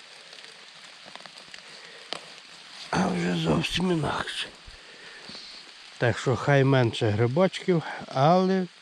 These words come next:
якість краща. О! То я собі так подумав, що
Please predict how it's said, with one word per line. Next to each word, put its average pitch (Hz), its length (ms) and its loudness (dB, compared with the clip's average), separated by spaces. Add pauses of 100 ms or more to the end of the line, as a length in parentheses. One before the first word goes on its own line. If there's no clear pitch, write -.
(200)
якість 143 580 -2
краща. - 460 -8 (4000)
О! - 140 10 (4000)
То 139 80 6
я 139 180 8
собі 139 300 2
так 135 200 0
подумав, 131 680 4
що - 100 -8